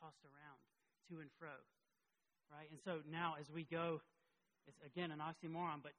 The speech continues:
to, as we grow in this unity, it's, how do we do that? It's through diversity.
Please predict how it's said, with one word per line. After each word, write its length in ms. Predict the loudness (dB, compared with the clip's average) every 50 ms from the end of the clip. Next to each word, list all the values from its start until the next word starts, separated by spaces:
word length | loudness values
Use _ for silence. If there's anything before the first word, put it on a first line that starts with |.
| -10 -8
to, 80 | -8 -8 -8 -10 _ _ _ _ _ _ -6
as 160 | -4 -2 0
we 100 | 0 0
grow 380 | 0 2 4 6 6 6 6 6
in 80 | 4
this 160 | 2 -2 -2 -2
unity, 460 | 0 2 2 2 0 -2 -4 -8 -10 _ _ _ _ _
it's, 160 | -16 -14 -14 -16 -6 0
how 100 | 2 2
do 60 | 2
we 80 | 2 0
do 160 | -2 -2 0
that? 240 | 2 2 2 2 0 -4 -10 _ _ _ _ _ _ _ _ _ _ _
It's 120 | -20 -20 -18
through 140 | -14 -14 -14
diversity. 500 | -14 -12 -10 -10 -10 -10 -12 -16 -18 -20